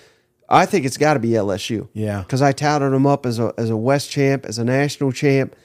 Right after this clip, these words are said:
Speaker 1: And by God, they, they looked all, I don't, I won't say awful, but it, it's like they quit, and F S U outclassed them. F S U
Speaker 2: Yeah.
Speaker 1: looks like the, the playoff, the championship
Speaker 2: Yeah.
Speaker 1: contender, not L S U. Florida,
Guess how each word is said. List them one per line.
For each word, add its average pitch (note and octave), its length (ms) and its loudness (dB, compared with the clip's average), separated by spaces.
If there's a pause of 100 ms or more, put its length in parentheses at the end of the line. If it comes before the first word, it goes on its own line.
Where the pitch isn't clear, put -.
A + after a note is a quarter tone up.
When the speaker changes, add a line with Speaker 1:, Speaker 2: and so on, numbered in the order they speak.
(380)
Speaker 1:
And G#2 220 -4
by B2+ 200 2
God, B2 340 2
they, B2 320 0 (320)
they C3 180 0
looked A#2 220 -2
all, A#2 400 2
I D#3+ 100 -2
don't, F3+ 100 -2
I F#3+ 100 0
won't D3+ 180 -4
say A2 140 -2
awful, B2 280 0
but B2 220 -2 (260)
it, - 220 -4
it's C#3 120 -6
like F3 160 -4
they C#3+ 120 2
quit, D3+ 480 0 (360)
and B2 400 0 (120)
F D#3 240 0
S - 180 -2
U D3+ 140 4
outclassed C3 560 2
them. C3+ 200 -6 (120)
F C#3 160 -2
S A#2 200 -2
U F3+ 160 0
Speaker 2:
Yeah. D3 80 2
Speaker 1:
looks B2+ 220 -2
like A#2+ 160 0
the, A#2 160 -2 (320)
the A#2+ 140 -2
playoff, A#2 520 2
the A#2 80 -8
championship C3 720 -2 (140)
Speaker 2:
Yeah. - 60 -20
Speaker 1:
contender, A2 380 0
not C#3 300 2
L D3 220 4
S B2+ 260 -2
U. C3 260 2 (320)
Florida, F#3 580 4